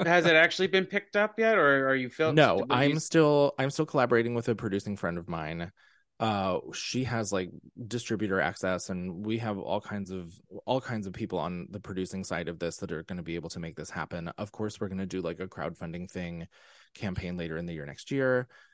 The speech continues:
Speaker 2: for twenty twenty-three, but I would love to be in, like, film production of this by fall of next year.
Speaker 1: Okay. I'm
Speaker 2: Yeah.
Speaker 1: excited.
Speaker 2: I would love it to be sooner, but we'll see.
Speaker 1: I mean,
Speaker 2: <laughs>
Speaker 1: there's, you know, how the field, how the,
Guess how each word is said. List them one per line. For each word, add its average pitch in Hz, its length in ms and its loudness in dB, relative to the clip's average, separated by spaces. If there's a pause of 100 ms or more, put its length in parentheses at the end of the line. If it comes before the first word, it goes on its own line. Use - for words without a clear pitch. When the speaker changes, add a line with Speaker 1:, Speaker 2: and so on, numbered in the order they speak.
(140)
Speaker 2:
for 107 80 -6
twenty 98 240 -6
twenty-three, 92 480 -4
but 95 180 -6
I 101 100 -4
would 101 140 -4
love 87 200 -4
to 92 100 -12
be 87 260 -6
in, 90 160 -8
like, 80 200 -8
film 95 360 -8
production 87 440 -10
of 82 120 -12
this 78 220 -8
by 76 440 -8 (120)
fall 73 300 -8
of 76 120 -10
next - 220 -16
year. 101 280 -12 (840)
Speaker 1:
Okay. 190 440 -10 (440)
I'm 135 200 4
Speaker 2:
Yeah. - 40 6
Speaker 1:
excited. 135 560 -4 (460)
Speaker 2:
I 120 80 2
would 123 100 4
love 123 140 0
it 123 80 -4
to - 80 -10
be 104 100 -6
sooner, 82 600 -8
but 95 260 -4
we'll 113 240 -4
see. - 360 -10 (140)
Speaker 1:
I 151 120 4
mean, 143 480 4 (180)
Speaker 2:
<laughs> - 760 0
Speaker 1:
there's, 151 380 4 (460)
you 156 280 4
know, 113 200 2
how 113 160 0
the 104 140 -10
field, 104 300 -8 (120)
how 131 140 2
the, 117 200 -2